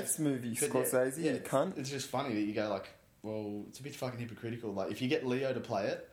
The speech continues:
Speaker 2: no one gives a fuck.
Speaker 1: No.
Speaker 2: Like, they're all like, "Oh, he's fine."
Speaker 1: And I've lost the, I don't really like that bloke anymore.
Speaker 2: Why?
Speaker 1: Oh, I keep hearing stories about him.
Speaker 2: Like what?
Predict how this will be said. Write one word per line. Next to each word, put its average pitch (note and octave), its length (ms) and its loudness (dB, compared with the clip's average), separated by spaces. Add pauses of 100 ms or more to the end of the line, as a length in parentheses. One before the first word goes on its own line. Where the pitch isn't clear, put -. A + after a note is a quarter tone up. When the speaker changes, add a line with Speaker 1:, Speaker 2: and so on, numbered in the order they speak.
(580)
Speaker 2:
no A#2+ 180 2
one F#2+ 100 -2
gives E2+ 140 -8
a - 20 -16
fuck. - 140 -6
Speaker 1:
No. C3 200 0
Speaker 2:
Like, G#2 140 0
they're G#2+ 160 2
all G#2 80 4
like, G#2+ 120 -2
"Oh, D#3 100 -2
he's E3 200 -2
fine." F#3 320 -2
Speaker 1:
And - 100 2
I've G3 120 6
lost G3+ 220 2
the, - 120 4
I F#3+ 140 8
don't F#3 180 2
really B2 140 2
like A#2+ 180 4
that A#2 160 0
bloke B2 220 2
anymore. A#2+ 320 -2 (300)
Speaker 2:
Why? A#3 280 2 (480)
Speaker 1:
Oh, D3+ 200 4
I C#3 140 -4
keep G3 140 0
hearing G3 240 0
stories C3 380 2
about B2+ 220 2
him. A#2+ 120 -4 (640)
Speaker 2:
Like D3 180 -2
what? F#3 220 -2